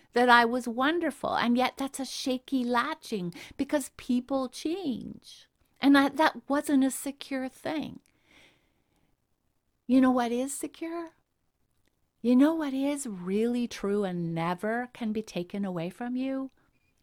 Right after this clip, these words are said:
It's the character that's inside of you.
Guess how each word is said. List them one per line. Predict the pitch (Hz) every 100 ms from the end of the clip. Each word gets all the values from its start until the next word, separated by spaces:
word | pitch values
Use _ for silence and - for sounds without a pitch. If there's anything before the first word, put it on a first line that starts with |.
| _ _ -
It's | 196 -
the | 180
character | - - 185 180 - - 160 131 - _ _ _ -
that's | 190 -
inside | 196 175 - - 165 170 165
of | 156
you. | - - -